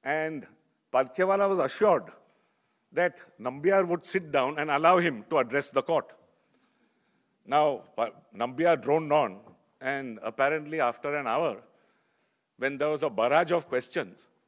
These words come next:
he said, "I require some time to reflect and think on these. Now, if you give me that time just now, Mister Palkhiwala can step in and, uh, address you." So the judges were good enough,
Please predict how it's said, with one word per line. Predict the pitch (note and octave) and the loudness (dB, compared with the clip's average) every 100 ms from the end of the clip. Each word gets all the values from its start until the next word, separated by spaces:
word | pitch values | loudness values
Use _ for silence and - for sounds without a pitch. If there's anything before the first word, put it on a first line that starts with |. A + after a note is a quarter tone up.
| _ _ _ _ _ _ _ | _ _ _ _ _ _ _
he | C#3+ | -12
said, | D3 F3 | -6 -2
"I | D#3+ | 0
require | D#3+ C3+ - D#3+ E3+ | -2 -4 -2 0 0
some | D#3+ D3+ | -2 -4
time | D3 B2+ C#3 C#3 | 0 0 0 -2
to | D3 | -8
reflect | B2 A2+ - C#3 - | -8 -8 -8 -8 -6
and | D3 A2 | -8 -6
think | C3 B2+ C3+ | -12 -8 -6
on | G#2+ F2+ | -6 -8
these. | F2+ G#2+ _ - | -18 -20 _ -10
Now, | A#2 A#2+ G#2+ _ | -8 -6 -10 _
if | A2 - | -16 -14
you | A2+ | -14
give | G#2+ C3 | -12 -8
me | F#3+ | -2
that | D#3 D#3 D#3 | -2 -2 -2
time | C#3+ D3 | -4 -2
just | A#2+ - | -4 -4
now, | E3 G2 - _ _ - | -6 -6 -10 _ _ -20
Mister | B2 C#3 | -10 -2
Palkhiwala | C3 A#2 - E3+ D3+ | 0 0 0 0 0
can | C3+ A2+ | -4 -8
step | - C3 A2 | -8 -10 -8
in | E2 _ _ _ _ _ _ _ _ _ - | -12 _ _ _ _ _ _ _ _ _ -8
and, | C#3 D3 D3 C#3 | -4 -4 -4 -4
uh, | B2 G#2 - | -4 -4 -4
address | B2 A#2+ D3 - | -4 2 0 0
you." | F#2+ - _ _ - _ _ _ _ - | -10 -14 _ _ -20 _ _ _ _ -12
So | D3+ | -6
the | D#3 | -6
judges | D3 D3 D#3 G3 D#3 | 0 0 2 2 2
were | F#3 D3+ | 0 2
good | F3+ F3 | 2 2
enough, | E3 E3+ - | -2 -4 -10